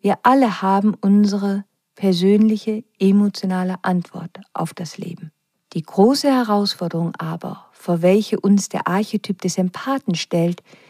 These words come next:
ist unterscheiden zu lernen zwischen unserem persönlichen Feld und dem kollektiven Feld.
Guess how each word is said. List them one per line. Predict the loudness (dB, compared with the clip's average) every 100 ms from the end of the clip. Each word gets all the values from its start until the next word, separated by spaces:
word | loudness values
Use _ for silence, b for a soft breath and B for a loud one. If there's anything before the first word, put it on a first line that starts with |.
| b
ist | b -2
unterscheiden | 2 2 2 -2 -2 0 2 2
zu | 0
lernen | -2 -2 -2 -4
zwischen | 0 0 2 -2
unserem | 2 2 4 2 0 -2
persönlichen | -2 -4 0 2 0 0 -2
Feld | -2 -6 -6 -10 _ _ _ _ _ -4
und | -2
dem | 0 -2
kollektiven | -6 -4 -2 -4 -8 -8 -8
Feld. | -10 -12 -14 _